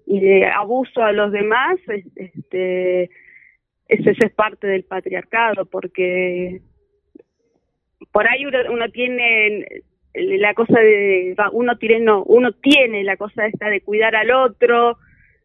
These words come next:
este, y eso, bueno, lo que tiene que ver con el amor, ¿no? No, otra cosa de la que caracterizan a los hijos de, de los desaparecidos, <laughs> en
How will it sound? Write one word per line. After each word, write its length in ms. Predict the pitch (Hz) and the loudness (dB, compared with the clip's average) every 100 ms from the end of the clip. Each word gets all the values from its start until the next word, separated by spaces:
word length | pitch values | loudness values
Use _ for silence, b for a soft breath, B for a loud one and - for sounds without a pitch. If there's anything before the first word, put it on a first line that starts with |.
| _ _ _ | _ _ _
este, 1000 | - 180 175 _ 196 196 185 190 - - _ _ _ _ _ - | -2 -2 -6 _ 2 2 2 2 0 -2 _ _ _ _ _ -4
y 180 | - 240 | 4 4
eso, 1000 | 277 - 233 208 196 190 190 185 185 190 | 4 -2 -6 -4 -4 -6 -8 -8 -10 -14
bueno, 340 | - 339 359 247 | -8 -4 0 0
lo 100 | 262 | -2
que 80 | 277 | -2
tiene 200 | 440 381 | -4 -2
que 120 | - | 0
ver 160 | 233 233 | -2 -2
con 200 | 214 202 | -6 -6
el 100 | 190 | -6
amor, 500 | 185 214 208 185 190 | -4 -2 -2 -4 -6
¿no? 140 | 202 | -6
No, 440 | 208 208 196 190 214 | -4 -4 -4 -6 -6
otra 180 | 220 | -4
cosa 220 | 214 226 220 | -4 -2 0
de 60 | |
la 140 | 202 196 | 0 -2
que 100 | - | -6
caracterizan 600 | 190 196 180 196 196 202 | -2 -2 -2 -2 2 2
a 140 | 202 | 2
los 200 | 190 - | -2 -6
hijos 400 | 190 - 190 180 _ _ _ _ _ _ _ b b b | -10 -4 -4 -4 _ _ _ _ _ _ _ b b b
de, 180 | - - - | -2 -2 0
de 200 | 190 233 | 2 4
los 160 | 254 | 4
desaparecidos, 1200 | 240 - 202 - - 202 180 - - 214 202 196 190 202 | 2 2 0 -2 2 2 2 0 2 4 4 4 4 2
<laughs> 120 | 190 | 2
en 260 | 233 226 | -4 -4